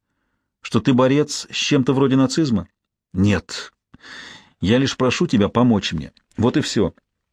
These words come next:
Ради меня, ради Ирины, ради всех тех, кто пострадал лишь потому, что такой подонок, как Драгович,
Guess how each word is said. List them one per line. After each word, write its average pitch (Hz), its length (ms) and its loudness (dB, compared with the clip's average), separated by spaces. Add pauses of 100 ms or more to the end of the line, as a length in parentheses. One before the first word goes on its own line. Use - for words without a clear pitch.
(400)
Ради 120 300 2
меня, 135 380 2 (260)
ради 208 280 2
Ирины, 127 520 0 (340)
ради 135 300 2
всех - 300 0
тех, - 260 0
кто - 180 -2
пострадал 127 540 0
лишь 104 180 0
потому, 151 320 0
что - 140 -2
такой 117 260 0
подонок, 135 680 0
как 107 200 0
Драгович, 123 640 0